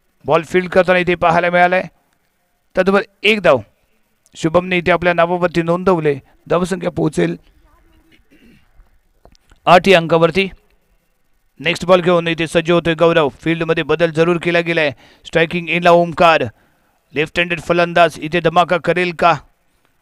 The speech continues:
तेही इथे पाहणं आवश्यक आहे, कारण निराश केलंय पहिल्या तीन सामन्यांमध्ये, दोन सामन्यांमध्ये. यावेळी हलक्या हाताने soft हँडी मिड विकेटच्या दिशेने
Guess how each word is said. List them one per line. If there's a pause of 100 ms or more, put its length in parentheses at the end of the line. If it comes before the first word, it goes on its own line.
(200)
तेही
इथे
पाहणं
आवश्यक
आहे,
कारण
निराश
केलंय
पहिल्या (120)
तीन
सामन्यांमध्ये,
दोन
सामन्यांमध्ये. (1400)
यावेळी
हलक्या
हाताने
soft
हँडी (1500)
मिड
विकेटच्या
दिशेने